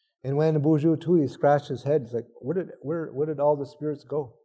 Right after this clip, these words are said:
And when Buju, he traveled everywhere and he couldn't find no spirits out there. And he said, "Well, I don't know how I'm gonna feed you guys," he told Anishinaabe people. "There's, there's no food out there." So when Buju, he remembered, uh, Wi-, Wigwasi, uh,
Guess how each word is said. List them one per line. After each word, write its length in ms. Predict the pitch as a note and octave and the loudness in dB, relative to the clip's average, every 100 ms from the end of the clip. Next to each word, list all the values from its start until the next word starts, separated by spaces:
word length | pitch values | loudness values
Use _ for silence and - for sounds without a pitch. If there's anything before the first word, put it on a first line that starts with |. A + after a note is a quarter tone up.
| _ _ _ _ | _ _ _ _
And 100 | C#3 | 2
when 200 | D3+ F#3+ | 6 6
Buju, 320 | F3+ F#3 F#3+ F3 | 8 8 6 2
he 60 | |
traveled 400 | - C#3+ E3 E3+ | 2 4 4 4
everywhere 360 | C3 E3+ D#3 C3+ | 4 4 2 0
and 60 | |
he 60 | A#2+ | -2
couldn't 220 | - C#3 | -6 -6
find 260 | C3 C3+ C3 | -4 -4 -2
no 140 | B2+ | -4
spirits 580 | C3 - C3+ B2+ - - A2 | -6 -4 -4 -4 -10 -18 -16
out 160 | A2+ | -10
there. 180 | G#2 G#2+ _ _ _ _ - | -10 -10 _ _ _ _ -8
And 100 | C3 | -6
he 80 | |
said, 220 | C3 D3 D#3+ | -2 4 8
"Well, 400 | F3 - - - _ _ | 8 6 -2 -20 _ _
I 120 | B2+ D#3+ | 4 6
don't 100 | D#3+ | 6
know 140 | D#3 | 6
how 160 | D3+ D#3+ | 6 6
I'm 80 | |
gonna 160 | D3+ C#3 | 4 -2
feed 240 | F#3 G#3+ | 0 0
you 80 | D#3+ | 2
guys," 400 | C3 B2 A#2+ - - | 2 2 0 -10 -16
he 80 | |
told 260 | A2 C3 A#2+ | -6 -2 -2
Anishinaabe 600 | A#2+ A#2+ B2+ A#2+ A#2 A2 | -4 -8 -10 -6 -4 -4
people. 380 | C3 B2+ A#2+ A#2+ - | -6 -8 -10 -10 -8
"There's, 180 | C3 | -6
there's 180 | B2+ C3 | -4 -4
no 200 | C3 B2+ | -4 -4
food 260 | B2 G3+ G#3 | -4 0 0
out 220 | A2+ - | 0 -4
there." 180 | A2+ A2+ _ _ _ | -10 -10 _ _ _
So 220 | C#3+ C3+ | 0 2
when 180 | C3+ D3 B2+ | 2 0 0
Buju, 540 | C#3 C3+ C3 D3 C3+ | 0 2 2 2 0
he 100 | B2+ | 0
remembered, 540 | B2+ B2+ C3 C3 B2+ A2+ | -2 -2 -2 0 -2 -2
uh, 220 | A#2 A2 | -2 -4
Wi-, 380 | G#2+ A#2 A#2+ A#2+ | -6 -10 -10 -4
Wigwasi, 520 | B2 A#2 A#2+ C#3 B2+ | -2 -2 -4 -6 -6
uh, 200 | A2 | -6